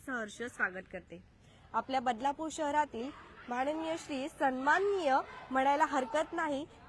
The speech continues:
किशोर पाटील सर यांचं पंच म्हणून आंतरराष्ट्रीय खो खो स्पर्धेसाठी सिलेक्शन झालेलं आहे. त्यांना पुढील वाटचालीसाठी सर्वप्रथम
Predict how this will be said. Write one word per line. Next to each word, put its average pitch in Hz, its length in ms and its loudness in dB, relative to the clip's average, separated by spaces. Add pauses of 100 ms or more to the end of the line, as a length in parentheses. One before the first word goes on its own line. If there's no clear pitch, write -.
किशोर 381 340 0
पाटील 339 360 6
सर 285 280 2
यांचं 262 420 0
पंच 302 440 0
म्हणून 311 380 2
आंतरराष्ट्रीय 277 840 0
खो 269 220 0
खो 311 100 -2
स्पर्धेसाठी 254 680 -2
सिलेक्शन 240 580 -6
झालेलं 220 380 -2
आहे. 220 200 2 (380)
त्यांना 269 220 2
पुढील 294 400 0
वाटचालीसाठी 262 680 0
सर्वप्रथम 240 640 -4